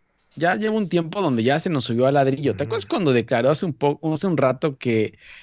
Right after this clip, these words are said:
Speaker 1: que iba a platicar con Bonilla porque no había rivales para ellos y que iban a jugar, a tener que jugar entre escuadras para poder hacer algo?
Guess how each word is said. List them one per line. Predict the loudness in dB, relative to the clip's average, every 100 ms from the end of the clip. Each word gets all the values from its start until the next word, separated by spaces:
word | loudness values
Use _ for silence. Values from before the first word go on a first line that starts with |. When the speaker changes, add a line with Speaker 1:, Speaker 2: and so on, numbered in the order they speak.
| -16
Speaker 1:
que | 2
iba | 4
a | 4
platicar | 2 -2 -4 -4 -2
con | -2 0
Bonilla | -2 -2 2 2 2
porque | 0 -4 -4 -6 -4 -4 -6 -8
no | -4
había | 0 4 2
rivales | 2 -2 -2 -6
para | -4 -2
ellos | 0 0 2 2 0
y |
que | -4
iban | 0 0 0
a |
jugar, | -4 0 0
a | 2 -2
tener | -6 -6 -4 -4
que | -4
jugar | 0 0
entre | 0 -2 -4
escuadras | -4 0 2 6 4 4
para | 2 0 0
poder | -4 -2 0 0 -2 -10 -20 -20 -20 -20 -20
hacer | -10 -4 0 2
algo? | 2 2 0 -4